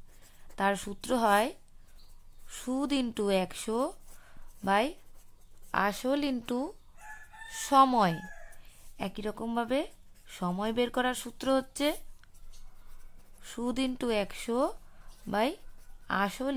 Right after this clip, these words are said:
into সুদের হার। যদি আমরা এই সূত্রটাকে একটু সাজিয়ে গুছিয়ে লিখি, আমি একটু রাফলি দেখাচ্ছি, I equal to P R T by hundred।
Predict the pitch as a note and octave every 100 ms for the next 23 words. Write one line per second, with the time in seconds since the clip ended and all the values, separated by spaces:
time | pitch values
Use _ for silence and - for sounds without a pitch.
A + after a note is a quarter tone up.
0 | B3 A3 G#3+ A#3 A#3+ G4+ - - - -
1 | - - - - - - - A#3 A#3+ C4+
2 | D#4 - - - - - - - - -
3 | - - - - - - G3+ F3+ D3+ -
4 | - - - - - - - - - -
5 | G3 B3+ F4 F4+ F4 E4+ D4 C#4+ C#4+ C#4
6 | D4+ D4+ D4+ D4 D4 C#4 B3 A3+ B3+ -
7 | - B3 A3+ A#3 A3+ C4+ - - - -
8 | A#3+ D4+ E4 B3+ B3 - D#4+ B3+ A3 G3+
9 | A3+ - A#3+ B3+ - C#4+ C#4 D4+ F4 -
10 | - - - - - - C4+ C4+ C#4 C#4
11 | C#4+ C4+ C#4 A#3 G#3+ G3+ G3+